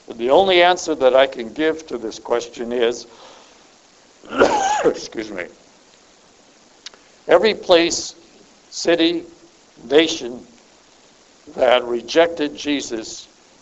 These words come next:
or his church, even in the Old Testament times, has withered or in some cases totally disappeared as punishment for its lack of faith.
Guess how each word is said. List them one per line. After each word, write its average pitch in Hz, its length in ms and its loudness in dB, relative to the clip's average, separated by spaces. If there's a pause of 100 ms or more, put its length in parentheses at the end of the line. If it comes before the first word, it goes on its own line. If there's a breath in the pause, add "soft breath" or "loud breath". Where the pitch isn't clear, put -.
or 147 260 4
his 156 240 -6
church, - 640 0 (420)
even 147 420 -4
in 135 520 -8
the 110 140 -8
Old 151 240 0
Testament 123 580 -4
times, 104 640 -6 (720 soft breath)
has 120 320 2
withered 147 520 2
or 131 360 2
in 110 180 -10
some 151 280 0
cases 123 580 -6 (380 soft breath)
totally 147 500 -2
disappeared 135 800 0 (1500 loud breath)
as 123 240 0
punishment 131 680 -2
for 123 320 0
its 113 200 -4
lack 117 300 2
of 123 120 -8
faith. 127 520 -2